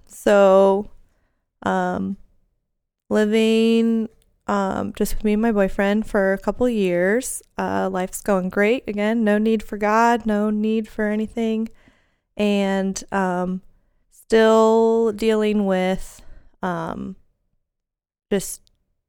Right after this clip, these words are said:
you know, that, that role of being strong for my sisters. And so I definitely, because I was being very <laughs> selfish in college and I didn't have much of a relationship with them,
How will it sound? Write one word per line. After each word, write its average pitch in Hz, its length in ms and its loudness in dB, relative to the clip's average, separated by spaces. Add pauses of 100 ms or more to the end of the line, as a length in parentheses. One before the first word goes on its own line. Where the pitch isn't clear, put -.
(760)
you 220 80 -2
know, 202 160 2
that, 185 220 2
that 185 180 4
role 185 380 6
of 175 120 -4
being 185 200 -4
strong 175 560 2
for 190 180 -4
my 175 100 -2
sisters. 170 600 -2
And 180 180 -6
so 180 140 -2
I 175 100 -2
definitely, 180 680 -4 (340)
because 226 420 2
I 196 120 4
was 170 160 0
being 175 200 -4
very 175 160 0
<laughs> - 140 2
selfish 175 480 0
in 175 380 -4 (360)
college 170 640 0
and 185 100 -2
I 180 60 -4
didn't 180 380 -4
have 180 360 -2
much 175 280 -4
of 202 80 -6
a 208 60 0
relationship 214 600 0
with 214 140 -4
them, 226 360 -2